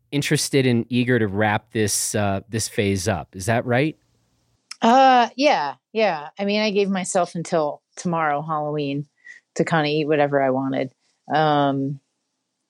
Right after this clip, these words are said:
Speaker 2: uh, I'm not gonna be super strict after Halloween, but I think the M and M's for the mid-afternoon snack every day needs to stop. <laughs>
Speaker 1: Okay.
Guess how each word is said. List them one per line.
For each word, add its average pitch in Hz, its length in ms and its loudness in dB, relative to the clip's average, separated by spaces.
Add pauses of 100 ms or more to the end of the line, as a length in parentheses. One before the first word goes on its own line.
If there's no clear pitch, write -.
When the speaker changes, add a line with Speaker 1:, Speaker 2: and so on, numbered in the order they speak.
(380)
Speaker 2:
uh, 147 60 -4
I'm 135 540 2
not 208 100 4
gonna 185 100 4
be 165 80 6
super 202 320 2
strict - 360 0
after 151 360 0
Halloween, 143 600 0
but 135 240 0 (460)
I 160 80 -2
think - 440 -2 (400)
the 170 180 6
M 165 120 4
and 165 120 4
M's 156 360 2
for 165 140 0
the 151 100 4
mid-afternoon 151 720 2
snack 135 400 -2
every 143 340 2
day 135 320 4
needs 131 340 -2
to - 80 -6
stop. - 380 -6 (240)
<laughs> - 260 -8
Speaker 1:
Okay. 107 460 -2